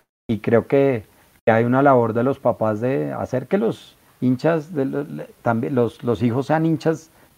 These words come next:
de su equipo por algo muy bonito que dijo un santafereño, Fernando Paniagua, el director de Pulso. Él una vez dijo que el hijo o la hija de uno debería ser hincha del mismo equipo que uno solo por un motivo.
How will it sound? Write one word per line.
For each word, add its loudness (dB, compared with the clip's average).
de 8
su 0
equipo 2
por 4
algo 4
muy 8
bonito 6
que 0
dijo 0
un 0
santafereño, 0
Fernando -2
Paniagua, 2
el -2
director -4
de -4
Pulso. -4
Él 0
una 2
vez 2
dijo 2
que 0
el 4
hijo 6
o 6
la 4
hija -2
de 2
uno -2
debería 0
ser 0
hincha 0
del -2
mismo -2
equipo -4
que 0
uno 0
solo -2
por -4
un -2
motivo. -4